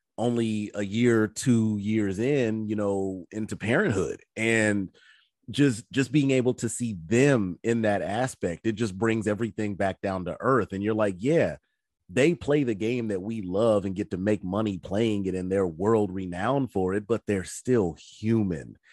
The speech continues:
And just seeing them out of that environment and seeing them get to be just in that environment of being a woman, being a parent, it was just a beautiful thing to see. So all of that just, like I said, made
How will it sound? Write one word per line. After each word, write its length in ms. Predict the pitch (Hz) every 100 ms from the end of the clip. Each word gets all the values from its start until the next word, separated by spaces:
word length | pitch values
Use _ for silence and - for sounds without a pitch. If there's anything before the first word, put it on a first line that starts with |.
| - - _ -
And 580 | 110 107 107 98 92 85 _ _ _ _
just 320 | 107 143 139 - -
seeing 500 | - 165 170 151 123
them 300 | 127 120 113 -
out 260 | 104 120 127
of 140 | 117 104
that 180 | 107 101
environment 640 | 95 90 101 101 95 92
and 100 | 92
seeing 320 | - 120 117 107
them 160 | 98
get 200 | 95 104
to 80 | 104
be 320 | 85 110 110
just 220 | 92 101 -
in 180 | 104 104
that 180 | 101 85
environment 640 | 95 90 98 98 98 95
of 440 | - 131 123 104 90 _ _ _
being 240 | 151 180 170
a 120 | 151
woman, 580 | 101 98 151 151 95 85
being 320 | 113 147 139
a 60 | 107
parent, 680 | - 90 120 160 120 85
it 40 | 113
was 140 | 131
just 200 | 131 -
a 60 | 90
beautiful 520 | 95 127 139 107 104
thing 300 | 113 113 101
to 100 | 78
see. 560 | - - 156 110 67 - - - _
So 540 | - 117 107 98 90 - _ _ _ _ _ _ -
all 220 | - 151 165
of 80 |
that 220 | 127 127 110
just, 320 | 117 - 92
like 160 | 120
I 20 | 123
said, 260 | 131 98
made 360 | 98 139 135